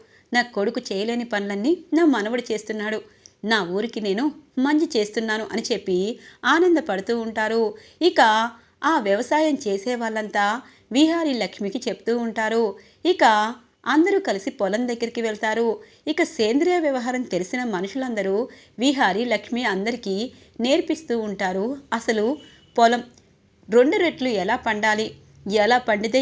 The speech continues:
ఎటువంటి విత్తనాలు వేయాలి, ఆ విత్తనాలు ఎంత క్వాలిటీగా ఉండాలి, అలాగే ఈ రోజుల్లో ప్రతి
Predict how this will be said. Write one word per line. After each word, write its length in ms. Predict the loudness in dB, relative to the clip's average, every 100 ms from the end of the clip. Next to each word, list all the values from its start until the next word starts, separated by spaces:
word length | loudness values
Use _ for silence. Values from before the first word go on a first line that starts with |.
| 2
ఎటువంటి 420 | -2 0 0 0
విత్తనాలు 480 | -2 -4 -4 -4 -4
వేయాలి, 420 | -4 -2 -2 -2 -6 _ _ _ 0
ఆ 80 | 2
విత్తనాలు 520 | 0 0 -2 -2 -2
ఎంత 220 | -2 0 -2
క్వాలిటీగా 580 | 0 0 0 -2 -4 -4
ఉండాలి, 380 | -4 -2 -2 -6 -14 _ -2
అలాగే 360 | 2 2 2 0 -4 _ _
ఈ 120 | 0 2
రోజుల్లో 480 | 2 0 -2 -2 -2 -4 _ _ 0
ప్రతి 440 | 2 2 -4 -6